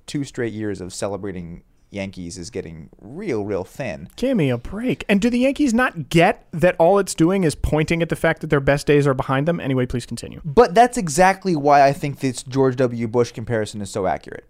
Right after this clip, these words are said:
Speaker 2: Okay.
Speaker 1: Because there's nobody, it, if I could travel back in time and erase one person from the annals of American history,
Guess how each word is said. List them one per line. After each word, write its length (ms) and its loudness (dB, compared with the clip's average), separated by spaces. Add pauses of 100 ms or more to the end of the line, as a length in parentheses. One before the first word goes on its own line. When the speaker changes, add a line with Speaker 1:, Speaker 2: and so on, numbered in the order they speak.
(140)
Speaker 2:
Okay. 200 -2 (140)
Speaker 1:
Because 240 2
there's 180 2
nobody, 760 0 (540)
it, 160 -8 (640)
if 120 -2
I 100 4
could 200 -2
travel 340 0
back 240 2
in 140 -6
time 460 -4 (100)
and 340 -6 (240)
erase 480 -2
one 280 -6
person 460 -8
from 360 -6
the 160 -10
annals 360 -6
of 100 -10
American 420 -6
history, 540 -12